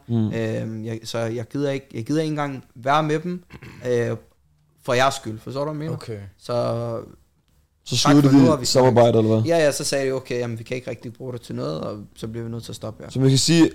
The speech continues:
Speaker 2: at samarbejdet med efterretningstjeneste, det stoppede på grund af, Ahmed Samsam ikke vil, øh, infiltrere isis.
Speaker 1: Ja,
Speaker 2: Ikke
Speaker 1: ja.
Speaker 2: være en del af
Speaker 1: Ja,
Speaker 2: isis.
Speaker 1: ja,
Speaker 2: Det er
Speaker 1: lige
Speaker 2: noget, man må
Speaker 1: præcis,
Speaker 2: gøre.
Speaker 1: lige præcis.
Speaker 2: Okay.
Speaker 1: Og så, subhanallah, senere hen, så, så bliver han, altså,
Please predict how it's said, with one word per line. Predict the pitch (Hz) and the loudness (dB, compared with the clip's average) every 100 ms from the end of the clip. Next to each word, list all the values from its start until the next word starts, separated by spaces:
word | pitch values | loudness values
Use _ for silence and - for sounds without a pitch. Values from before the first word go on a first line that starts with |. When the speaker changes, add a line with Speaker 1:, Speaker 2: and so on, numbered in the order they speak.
| - | 0
Speaker 2:
at | |
samarbejdet | 135 160 165 147 | 2 6 6 6
med | 147 | 4
efterretningstjeneste, | 147 139 123 131 117 120 113 - - | 4 4 4 2 2 0 -2 -4 -6
det | 131 | 0
stoppede | - 123 143 147 | 6 6 6 4
på | 131 | 2
grund | - 139 135 | 2 6 6
af, | 127 120 - _ _ _ | 6 4 -6 _ _ _
Ahmed | - 127 120 | -4 0 2
Samsam | - 147 156 143 - | 4 4 4 0 4
ikke | 147 139 | 4 6
vil, | 139 - - | 4 2 6
øh, | 113 110 101 92 73 - | 6 6 4 2 -2 0
infiltrere | 131 123 117 135 123 110 | 0 2 0 4 6 6
isis. | 120 110 107 123 | 2 0 -2 -2
Speaker 1:
Ja, | 160 | 2
Speaker 2:
Ikke | - | 4
Speaker 1:
ja. | 147 | 6
Speaker 2:
være | 135 | 6
en | 151 | 6
del | 139 | 6
af | |
Speaker 1:
Ja, | 117 | 6
Speaker 2:
isis. | 143 | 2
Speaker 1:
ja, | |
Speaker 2:
Det | 135 120 | 0 2
er | |
Speaker 1:
lige | 131 | 4
Speaker 2:
noget, | |
man | 127 | 4
må | 120 | 4
Speaker 1:
præcis, | 107 110 | 2 0
Speaker 2:
gøre. | |
Speaker 1:
lige | 117 131 | -2 -10
præcis. | 117 113 117 - - _ - | -12 -12 -14 -16 -20 _ 2
Speaker 2:
Okay. | 127 113 - | 4 4 0
Speaker 1:
Og | - 127 | -8 -8
så, | - | -4
subhanallah, | 175 151 - 190 165 139 139 | -6 -4 -2 0 0 -2 -2
senere | 156 151 135 | -2 -4 -4
hen, | 143 | -8
så, | - - _ | -10 -18 _
så | - - - | -14 -14 -12
bliver | - 123 | -8 -6
han, | 117 117 117 196 _ | -6 -8 -12 -18 _
altså, | 113 - 107 | -12 -10 -12